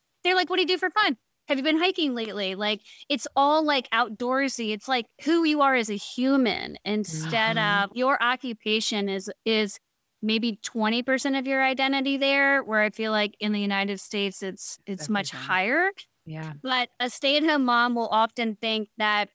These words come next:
Speaker 1: they have the greatest, you know, doubt and, and guilt, but it's, it's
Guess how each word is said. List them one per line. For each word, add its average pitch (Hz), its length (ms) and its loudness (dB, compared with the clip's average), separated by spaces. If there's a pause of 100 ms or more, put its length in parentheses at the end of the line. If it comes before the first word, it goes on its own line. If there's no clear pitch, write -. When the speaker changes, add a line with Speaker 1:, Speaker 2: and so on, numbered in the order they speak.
(220)
Speaker 1:
they 240 220 -2
have 240 180 0
the 240 100 -4
greatest, 226 520 -2
you 240 100 -2
know, 214 140 0
doubt 214 540 0
and, 208 360 -4
and 220 220 -2
guilt, 233 380 2
but 226 280 2 (100)
it's, 240 380 -6 (120)
it's 262 200 -4